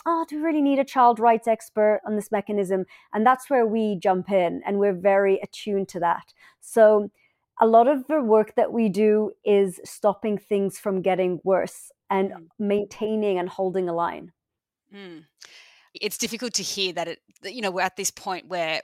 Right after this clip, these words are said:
Speaker 2: we need to stop things getting worse. We wanna think that we wanna improve conditions, but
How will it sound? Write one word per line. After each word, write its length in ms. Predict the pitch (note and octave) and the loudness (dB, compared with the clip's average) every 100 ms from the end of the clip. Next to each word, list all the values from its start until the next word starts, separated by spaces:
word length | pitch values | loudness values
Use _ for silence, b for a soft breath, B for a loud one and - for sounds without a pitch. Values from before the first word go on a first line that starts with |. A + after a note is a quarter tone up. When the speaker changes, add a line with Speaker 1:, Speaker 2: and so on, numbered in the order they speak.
| - | -8
Speaker 2:
we 160 | F#3+ | -10
need 160 | F3+ E3+ | -8 -6
to 60 | F3 | -6
stop 260 | - - | -8 -10
things 220 | F#3 E3+ | -12 -12
getting 240 | - E3 D#3+ | -10 -12 -10
worse. 280 | D#3+ - G#3 | -10 -8 -8
We 60 | |
wanna 160 | F#3+ F#3 | -6 -6
think 300 | - F3 - | -8 -12 -8
that 160 | F#3 | -8
we 100 | F#3 | -8
wanna 300 | E3+ E3 D#3+ - - | -10 -10 -10 -14 -18
improve 480 | F#3 - C#4+ C4+ | -16 -10 -8 -8
conditions, 540 | - F#3+ E3 - C#3+ B2+ | -10 -12 -8 -8 -10 -12
but 220 | F#3 | -8